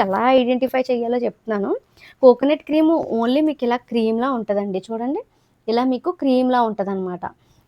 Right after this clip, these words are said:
షియా క్రీమ్ అయితే మీకు ప్యూర్‌గా ఇందులో ఆయిల్ లాగా, బటర్ లాగా ఉంటుంది చూడండి. చూడండి, ఇదిగో మీకు కనిపిస్తుందా, ఇదిగోండి బటర్లా ఉంది చూసారు, ఇదంతా షియా బటర్. షియా and ఈ విటమిన్,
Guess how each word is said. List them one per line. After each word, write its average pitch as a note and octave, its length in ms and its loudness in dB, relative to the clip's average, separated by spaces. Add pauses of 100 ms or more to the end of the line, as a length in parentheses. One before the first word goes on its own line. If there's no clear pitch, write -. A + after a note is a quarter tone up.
(160)
షియా C#4+ 260 4 (120)
క్రీమ్ D#4+ 280 2
అయితే C#4 180 -4 (100)
మీకు D4 180 -4 (180)
ప్యూర్‌గా B3 480 0
ఇందులో A#3 200 0 (120)
ఆయిల్ G#3+ 240 0
లాగా, G#3+ 220 -4
బటర్ G3+ 320 -6
లాగా A3+ 180 0
ఉంటుంది G#3 240 -12
చూడండి. G3 380 -4 (560)
చూడండి, G#3+ 260 -2
ఇదిగో E3+ 160 -4 (200)
మీకు A#3+ 200 -10
కనిపిస్తుందా, A3+ 640 -6 (1400)
ఇదిగోండి G#3 420 -2
బటర్లా C4 440 2
ఉంది C4+ 140 0
చూసారు, B3 340 -2
ఇదంతా A#3 300 -2 (120)
షియా A#3 360 2
బటర్. G3 300 0 (600)
షియా B3 300 4 (300)
and A3 180 0 (480)
ఈ A3+ 40 0 (140)
విటమిన్, A3 460 0